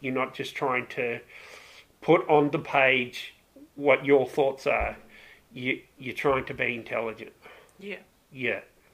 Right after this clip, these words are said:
Speaker 2: Yeah.
Speaker 1: I think also as you grow up, you, so it, we take certain values, what is important to us, and we overcompensate with that.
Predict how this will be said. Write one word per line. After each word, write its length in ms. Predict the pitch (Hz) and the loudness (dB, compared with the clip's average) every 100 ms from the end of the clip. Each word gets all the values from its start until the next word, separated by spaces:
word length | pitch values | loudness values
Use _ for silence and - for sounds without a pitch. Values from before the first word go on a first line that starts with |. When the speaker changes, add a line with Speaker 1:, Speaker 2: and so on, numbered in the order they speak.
| _ _ _ _ _ _ _ _ _ _ _ _ _ _ | _ _ _ _ _ _ _ _ _ _ _ _ _ _
Speaker 2:
Yeah. 340 | 170 165 - - - _ _ _ _ _ _ _ - - - - - - - - - - - - - - - - - | -20 -20 -16 -14 -14 _ _ _ _ _ _ _ -20 -18 -18 -18 -8 -8 -8 2 2 2 -14 -16 -20 -20 -20 -8 -2
Speaker 1:
I 100 | 139 | 0
think 260 | 180 180 | 0 4
also 460 | 156 151 - 127 127 | 6 6 4 4 4
as 160 | 131 139 | 2 4
you 240 | 131 131 - | 2 2 0
grow 300 | 143 127 127 | 4 6 8
up, 320 | 127 123 - _ | 6 4 -6 _
you, 580 | 135 127 131 131 131 127 - - - - - _ _ | -4 2 4 6 2 -2 -12 -20 -20 -20 -20 _ _
so 220 | - 165 - | -2 0 4
it, 400 | 165 165 170 - | 4 2 -2 -4
we 180 | 156 147 | 0 2
take 300 | - 160 165 | 4 4 4
certain 360 | 165 160 160 | 2 0 -2
values, 680 | 135 147 139 131 131 123 - | 2 6 6 4 0 -4 2
what 280 | 139 135 - | 6 6 6
is 180 | 139 120 | -4 -4
important 600 | 117 - 143 135 - 127 | -8 4 6 6 2 -4
to 160 | 131 113 | 0 0
us, 260 | 110 - - | -2 -6 -8
and 120 | 127 | -2
we 100 | 127 | 4
overcompensate 960 | 127 131 123 - 117 127 135 127 135 - | 6 4 0 -6 -6 -6 -4 -2 -2 -2
with 160 | - - | -6 0
that. 380 | 143 190 - | 0 0 -4